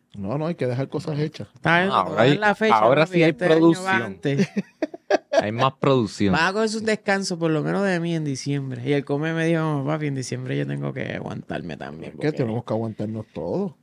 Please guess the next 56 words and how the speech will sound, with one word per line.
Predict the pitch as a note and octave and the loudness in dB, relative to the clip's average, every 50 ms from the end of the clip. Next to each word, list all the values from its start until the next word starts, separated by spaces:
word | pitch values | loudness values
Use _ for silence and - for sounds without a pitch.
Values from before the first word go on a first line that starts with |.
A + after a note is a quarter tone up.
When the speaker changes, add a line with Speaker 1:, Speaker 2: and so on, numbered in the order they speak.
| _ _ | _ _
Speaker 2:
se | - - C3+ | -8 -6 -6
van | A#2+ G#2+ G#2+ | -4 -4 -4
a", | G#2 B2 B2+ | -4 -4 -2
yo | B2 C3+ C#3 | 0 0 2
digo, | C#3+ C#3+ C3+ | 2 2 0
"Bueno, | B2+ C#3+ F3+ | 0 -2 -2
estos | F3+ - - A#2 | -4 -4 -6 -8
cabrones | - C3 C3+ C#3+ D#3 E3 | -6 -6 -6 -4 -4 -6
están | E3 D#3 D#3 D#3+ | -6 -6 -6 -6
aquí | E3 D#3+ D#3+ E3+ F3+ - - _ _ | -6 -4 -4 -6 -6 -8 -10 _ _
every | B2+ C#3+ D#3 E3 F3+ F#3 F3 D3+ - _ _ _ _ | -4 -2 -2 -2 -2 -4 -4 -6 -10 _ _ _ _
day, | - C#3+ D3+ D#3+ D#3 C3 G#2+ G#2+ _ | -4 -2 -2 -2 -4 -4 -8 -12 _
todos | - D3 D#3+ E3+ F3 F3 | -2 0 2 2 0 0
los | F3+ E3+ D3 B2 _ | -4 -6 -8 -10 _
días". | D3 D#3 E3+ D#3+ C3 A2 | -12 -12 -10 -12 -8 -2
Speaker 1:
Ah, | A#2+ D3 | 0 2
no, | E3 F3 G#3+ G#3 | 4 4 4 4
no, | F3+ F3 G#3+ G3+ | 4 2 2 2
y, | D#3+ C3+ C3+ C3 B2+ - | 2 2 2 2 2 0
y | - C#3+ C3 | 0 0 2
bájale | B2 A#2 A2+ A#2 A2 A2 G#2+ | 2 0 0 0 -2 -2 -2
dos, | G2+ G#2 G#2+ C#3+ F#3+ G#3+ G#3+ F#3+ D#3 C#3 | -2 0 0 0 2 2 0 0 -2 -2
no | B2 A#2 A#2 A2+ A2+ | -4 -4 -2 -2 -2
va, | A2+ A2+ A2 G#2+ F2+ | -2 -2 -2 -2 -2
hay | D#2+ G#2 G#2+ | -4 -4 -4
unos | A2 C3 C3 A#2+ - | -4 -4 -6 -6 -4
tiempos | - A#2 A#2 B2 - E3 - | -4 -4 -4 -2 -6 -6 -4
que | - E3+ A#2+ G#2+ G2+ G2 G#2 _ _ | -4 -4 -4 -4 -6 -8 -12 _ _
no | G#2 G#2 G#2 G#2+ | -12 -8 -6 -4
los | A2 G#2+ F#2 | -4 -4 -4
vamos | A2 G#2 G#2 A2 A2 | -4 -6 -6 -4 -4
a | G#2 | -4
ver | G2 G2+ C#3 | -2 -2 -4
hasta | E3+ - D#3 B2+ | -4 -4 -4 -4
el | A2+ | -4
año | G#2+ G#2+ G2 | -6 -8 -10
que | F2+ D2+ | -10 -10
viene. | E2+ G2 A#2 B2 G#2 E2+ - _ _ _ _ _ - _ _ _ | -8 -8 -8 -10 -10 -14 -18 _ _ _ _ _ -20 _ _ _
Speaker 2:
Tienen, | F3 F3 F#3+ G#3+ A#3+ A#3 - - _ _ | 0 2 2 0 -2 -4 -8 -12 _ _
bueno, | - D#3 D#3 C3+ A#2 A2 _ | -6 -6 -6 -6 -6 -10 _
eso | - - - - C#3 | -12 -8 -4 -2 -2
es | C#3+ | -2
Speaker 1:
Sí. | D3 | -2
Speaker 2:
ustedes | C#3+ C#3 C#3 C3 | -4 -6 -6 -4
allá. | B2+ A#2+ B2 C3 - _ | -4 -6 -6 -8 -10 _
Speaker 1:
Sí, | - - G2+ | -8 -8 -6
sí, | - - - | -6 -6 -4
tenemos | - F3 D3 B2 A#2 | -2 -2 -2 -2 -2
que | - C#3+ | -2 2
Speaker 2:
Mira, | D#3+ F3 F#3 G#3 | 2 4 6 6
Speaker 1:
parar. | G3+ F3+ C#3 - - | 4 4 2 -2 0
Speaker 2:
este, | C3+ E3 E3 - _ - D#3+ D#3 | 0 0 0 -2 _ 0 2 2
yo | D3 D3 | 4 2
estaba | C#3+ C#3+ - E3 D#3 D#3+ E3+ F3 F3 | 0 2 2 2 4 4 6 6 6
hoy | F3+ F#3+ F#3 | 6 4 4
en, | F3+ F3+ F3 E3+ E3 D#3+ D3 C#3 - | 2 0 0 -2 -2 -4 -6 -8 -10